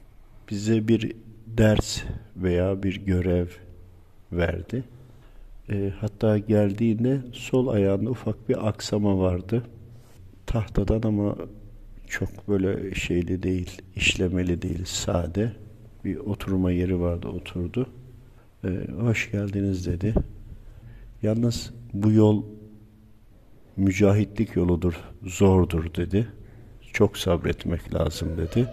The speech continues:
"Bizim dersimiz herkes düşünsün." dedi. "Kendini bir kontrol etsin. Kula ve pula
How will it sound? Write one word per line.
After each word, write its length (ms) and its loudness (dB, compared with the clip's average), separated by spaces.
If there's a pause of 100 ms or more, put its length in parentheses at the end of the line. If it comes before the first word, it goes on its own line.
(1800)
"Bizim 460 2
dersimiz 840 0 (440)
herkes 640 -4
düşünsün." 680 -2
dedi. 280 -2 (120)
"Kendini 680 0 (1040)
bir 40 -20 (100)
kontrol 580 0
etsin. 460 -4 (2500)
Kula 440 0 (400)
ve 280 2 (340)
pula 480 2